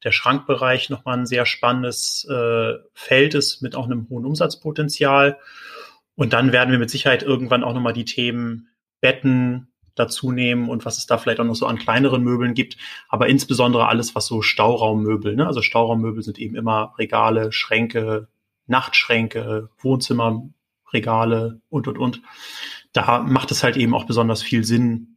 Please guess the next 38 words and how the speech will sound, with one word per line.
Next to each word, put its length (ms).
nach 280
Maß 380
zu 100
fertigen. 560
Und 340
einerseits 420
kann 160
der 100
Kunde 260
halt 160
eben 200
sagen, 240
okay, 220
ich 100
habe 120
eine 80
bestimmte 380
Ecke, 200
da 120
muss 160
es 140
halt 220
in 120
einem 100
bestimmten 380
Maß 300
reinpassen. 680
Oder 340
er 140
kommt 300
zu 160
uns, 180
weil 140
er 80
eben 200
sagt, 220
ich 160
habe 140